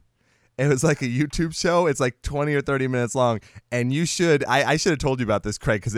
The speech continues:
I completely forgotten about it until tonight when I was, like, looking through YouTube. And I forgot that they did an episode with I C Stars. So it's like making 'em wake up early, and it's like a reality show kind of thing. And then they have to go work out and do stuff. And this is supposed to teach 'em, like, teamwork and how to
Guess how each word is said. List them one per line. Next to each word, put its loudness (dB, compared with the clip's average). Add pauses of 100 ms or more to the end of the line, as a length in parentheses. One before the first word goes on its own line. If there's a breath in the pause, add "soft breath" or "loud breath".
I -2
completely -2
forgotten 0
about 2
it -2
until -2
tonight -2
when -4
I -2
was, -2
like, -2
looking -4
through -4
YouTube. -4 (500 soft breath)
And 0
I 0
forgot -2 (260 soft breath)
that 0
they 2
did 0
an 0
episode 0
with -4
I 2
C -6
Stars. 0 (160 soft breath)
So 2
it's -2
like -2
making 0
'em 0
wake 2
up 2
early, 4
and 2
it's -4
like -4
a 0
reality 2
show 0
kind -4
of -6
thing. -4 (320 soft breath)
And 0
then 0
they 0
have 0
to -6
go 2
work -2
out 2
and -4
do -2
stuff. -2
And -6
this -4
is -8
supposed -6
to -8
teach -10
'em, -4
like, -6
teamwork 0
and -4
how -2
to -2